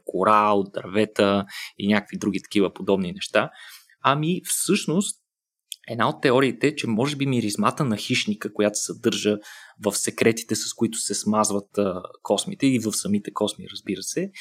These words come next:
може да отблъсква други хищници. Има наблюдавани, а, примери, например, при едно, а, една птица, която се казва голяма гребенеста мухоловка, к-, че тя пустила често в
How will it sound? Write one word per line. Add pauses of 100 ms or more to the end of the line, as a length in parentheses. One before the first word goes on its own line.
(300)
може
да
отблъсква
други
хищници. (1080)
Има (280)
наблюдавани,
а,
примери,
например,
при (280)
едно,
а,
една
птица,
която
се
казва (380)
голяма
гребенеста
мухоловка, (600)
к-, (140)
че
тя
пустила
често
в